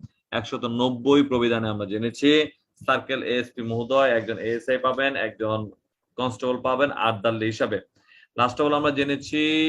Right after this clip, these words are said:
সার্কেল এএসপি মহোদয়ের পর্যালোচনা ব্যতীত কোনোভাবেই ফাইনাল রিপোর্ট আদালতে সাবমিট করা যাবে না, একশত ছিয়ানব্বই। আর একশত ছাপ্পানব্বই অনুযায়ী, এ, সার্কেল এএসপি তিনি তার পিডি দাখিল করবেন,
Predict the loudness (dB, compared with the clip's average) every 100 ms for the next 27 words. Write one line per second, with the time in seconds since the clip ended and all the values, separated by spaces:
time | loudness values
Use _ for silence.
0 | -2 -8 _ -2 -2 -2 -4 -4 -6 0
1 | 2 2 0 -2 0 -2 -2 0 -2 0
2 | -4 -4 -6 -4 -6 -6 -2 4 4 4
3 | -2 _ _ -8 -4 0 2 2 0 -2
4 | -2 -4 -4 -6 -2 0 0 0 0 -4
5 | -2 -2 -2 -8 -4 -2 4 4 4 2
6 | -4 _ _ _ -8 -8 -10 -4 0 2
7 | 0 -2 -8 _ -20 -6 2 2 0 -6
8 | -2 -2 -2 -4 -2 0 0 0 0 2
9 | 2 0 -2 -4 -2 -2 0 -2 -2 -2
10 | -4 -2 -4 -4 -2 -4 -4 _ _ _
11 | _ _ _ _ _ _ 2 4 4 4
12 | 4 0 -4 -6 -6 -8